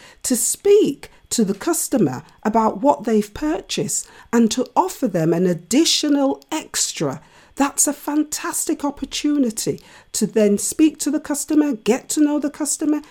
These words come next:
get feedback from the customer, and also to then recruit the customer onto your subscription package.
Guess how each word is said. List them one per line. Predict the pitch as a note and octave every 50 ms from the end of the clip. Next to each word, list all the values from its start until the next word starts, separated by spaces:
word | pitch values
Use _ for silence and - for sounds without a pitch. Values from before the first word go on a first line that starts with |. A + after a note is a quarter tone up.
| - _ -
get | - G#3+ - -
feedback | - - - D4+ E4 G4 G4+ G4 - - G#3 E3 - -
from | - - F3 D#3 C#3+
the | D3+ D#3
customer, | - - G3 - - - - G3 F#3+ F#3+ G3 - - - - -
and | - A#3 A#3 A3 A3+ -
also | D4+ C4 D4+ E4 D#4 - - - E3+ D#3 D3 - - - _ -
to | - G#3
then | D#3+ - - A#3 A#3+ B3 B3+ B3+ B3
recruit | C4 C4+ C4 - - - F3 E3 - -
the | - D#3
customer | - - - C#4 - - - E4 D4+ D4+ D4 D4+ D4+ - - - - _ -
onto | F#3+ F#3+ F#3+ F#3+ - - G#3
your | F#3+ E3+ D#3 D3 D3+
subscription | - - - D#3+ D#3 - - - F3+ - - - - C#3+ C#3+ D#3
package. | - - - - - - - - - - - - -